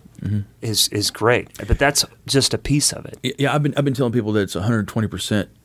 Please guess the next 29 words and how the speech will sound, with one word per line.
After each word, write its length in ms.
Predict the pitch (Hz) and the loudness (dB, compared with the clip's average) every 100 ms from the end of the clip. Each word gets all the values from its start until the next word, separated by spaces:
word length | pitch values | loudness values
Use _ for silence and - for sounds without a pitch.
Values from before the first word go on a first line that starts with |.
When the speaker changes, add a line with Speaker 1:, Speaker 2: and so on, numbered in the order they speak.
| - - - | -20 -20 -6
Speaker 1:
of 100 | 107 | -2
the 120 | 92 85 | 0 -2
proceeds 680 | - 104 98 98 95 - - - - - - | 2 2 2 0 -2 -6 -12 -20 -20 -18 -4
go 160 | 110 98 | 2 2
to 80 | 95 | 2
charity 340 | - 101 98 | -2 -2 -2
because, 720 | 98 110 - 127 117 98 - - - - _ - | -2 -2 0 2 2 0 -4 -12 -20 -20 _ -2
uh, 80 | 110 | -2
like, 180 | 101 | 0
on 60 | 104 | -2
the 80 | 98 | 0
last 320 | 98 110 - | 2 2 2
one, 280 | 117 113 104 - - _ _ | 2 0 -2 -12 -20 _ _
uh, 240 | 107 95 90 | 0 0 0
I'll 120 | 110 | 0
just 200 | 107 - | 0 0
go 80 | 101 | -2
ahead 80 | 101 | -2
and 100 | 92 | 0
say 160 | 104 104 | 2 2
it. 160 | - _ - - | 0 _ -20 -6
Tom 280 | - 123 120 | 0 2 2
fit 140 | 120 | 0
the 80 | 113 | 0
bill 300 | 98 104 107 | 2 4 4
on 100 | 95 | 2
the 60 | 98 | 0
video 260 | 92 104 110 | 0 2 2
screen. 460 | - 117 113 107 | 2 0 2 0